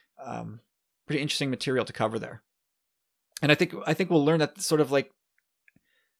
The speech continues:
uh, the Republic's ambitions, or at least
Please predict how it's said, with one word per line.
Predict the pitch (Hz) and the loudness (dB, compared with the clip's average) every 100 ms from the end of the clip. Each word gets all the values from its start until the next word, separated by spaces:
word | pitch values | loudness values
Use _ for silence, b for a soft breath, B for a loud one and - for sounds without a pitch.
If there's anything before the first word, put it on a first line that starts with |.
| _ | _
uh, | 123 135 - | -14 -14 -10
the | 127 | 0
Republic's | 139 131 160 156 160 - | 2 4 2 4 0 2
ambitions, | 131 120 123 139 202 233 - | -2 0 0 0 -2 -4 -2
or | 135 | 4
at | 127 | 4
least | 139 135 - | 2 -4 -8